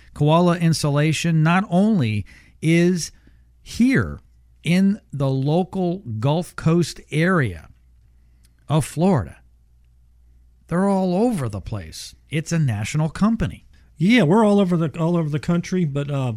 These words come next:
Speaker 2: we're here. I mean, we're here just in the Gulf. We call it Koala Insulation of the Gulf Coast. This is where we do Pensacola, this area. If you're listening to us, we'll come out. We'll see you. But if you're driving through and you're going up to Detroit,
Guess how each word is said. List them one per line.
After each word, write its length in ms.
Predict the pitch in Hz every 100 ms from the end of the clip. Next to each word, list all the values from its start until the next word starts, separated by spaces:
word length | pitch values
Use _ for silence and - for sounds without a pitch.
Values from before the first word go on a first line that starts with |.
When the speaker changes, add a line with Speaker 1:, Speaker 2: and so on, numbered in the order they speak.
| 123
Speaker 2:
we're 180 | 160
here. 260 | 160 170 143
I 40 |
mean, 220 | 135 131 120
we're 120 | 180
here 180 | 135 117
just 260 | 123 -
in 80 | 123
the 80 | 113
Gulf. 240 | 127 123
We 80 | 160
call 200 | 147 165
it 200 | 139 160
Koala 360 | - 151 156 151
Insulation 480 | 147 - 139 - 147
of 120 | 120
the 100 | 113
Gulf 220 | 131 117
Coast. 400 | - 160 147 - - - - - -
This 200 | 131 -
is 80 | 120
where 100 | 135
we 120 | 123
do 160 | 135 139
Pensacola, 580 | 135 127 127 143 139
this 260 | 127 139 -
area. 200 | 143 139
If 120 | 131
you're 100 | 131
listening 320 | 131 156 160 143
to 160 | 156
us, 160 | 147 -
we'll 160 | 135 143
come 220 | - 151
out. 160 | 147 139
We'll 100 | 127
see 220 | - 151
you. 180 | 147 143 - - - - -
But 120 | 135
if 160 | 139 160
you're 340 | 160 156 139 - -
driving 340 | - 156 160 160
through 220 | 175 208
and 80 | 175
you're 100 | 151
going 280 | 156 165 160
up 180 | 160
to 180 | - 151
Detroit, 540 | 131 147 - 180 226